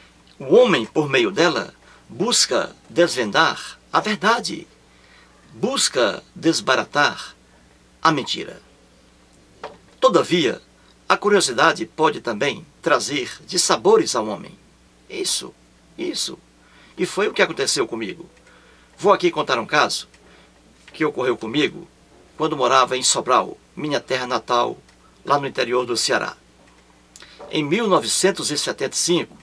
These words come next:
e, e eu sou um cara muito curioso. Pois bem, em mil novecentos e setenta e cinco,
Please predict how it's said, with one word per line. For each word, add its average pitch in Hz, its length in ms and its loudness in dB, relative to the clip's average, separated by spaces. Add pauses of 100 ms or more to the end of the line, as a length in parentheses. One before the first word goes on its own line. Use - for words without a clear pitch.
(840)
e, 135 800 -8 (380)
e 147 140 -10
eu 190 80 -2
sou 185 160 -2
um 160 40 -4
cara 147 200 2
muito 180 180 -6
curioso. 139 420 -2 (500)
Pois 175 160 4
bem, 98 200 -6 (360)
em 170 140 4
mil 196 280 0
novecentos 160 680 0
e 147 60 -8
setenta 127 340 -4
e - 40 -10
cinco, - 340 -2